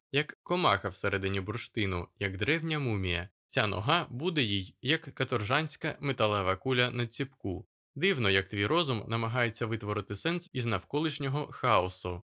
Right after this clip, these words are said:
Місті страшенно незручно тепер за свої слова, але в той момент, коли Раймон вийшов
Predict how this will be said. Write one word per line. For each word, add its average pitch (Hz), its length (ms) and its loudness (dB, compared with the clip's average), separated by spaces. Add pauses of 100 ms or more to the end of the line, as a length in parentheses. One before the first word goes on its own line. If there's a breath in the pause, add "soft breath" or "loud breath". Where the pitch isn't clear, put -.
(160)
Місті 127 280 -4
страшенно 135 460 2
незручно 123 520 -2
тепер 131 320 -2
за 117 140 -2
свої 117 240 -2
слова, 117 540 0
але 107 180 0
в - 80 -4
той 107 140 -2
момент, 123 480 -2
коли 107 240 0
Раймон 107 360 2
вийшов 113 320 -4